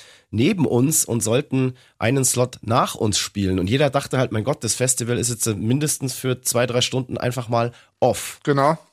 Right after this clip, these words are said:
Speaker 2: Ja, so, so, so, so hieß es auch. Man durfte bis zwanzig Uhr nicht aus seinem Bus raus.
Speaker 1: Genau. Ja, was machst du dann da in diesem Bus? Du bist frustriert, weil du nicht spielen kannst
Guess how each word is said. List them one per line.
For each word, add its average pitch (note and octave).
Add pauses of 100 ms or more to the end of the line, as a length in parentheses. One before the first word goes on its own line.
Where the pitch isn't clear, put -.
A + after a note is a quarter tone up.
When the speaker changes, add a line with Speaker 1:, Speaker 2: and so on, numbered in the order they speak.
Speaker 2:
Ja, C#3
so, C3+
so, C3+
so, C3+
so C3
hieß F#3
es C#3
auch. A2+
Man B2
durfte D#3+
bis -
zwanzig D#3+
Uhr F3+
nicht F3
aus D#3+
seinem D#3
Bus -
raus. F#2+
Speaker 1:
Genau. B2+
Ja, F#2
was -
machst -
du D4
dann A#2
da G#2+
in G#2
diesem G2+
Bus? -
Du A2+
bist D3
frustriert, G#3+
weil A#2+
du A#2
nicht G#2+
spielen C#3+
kannst A3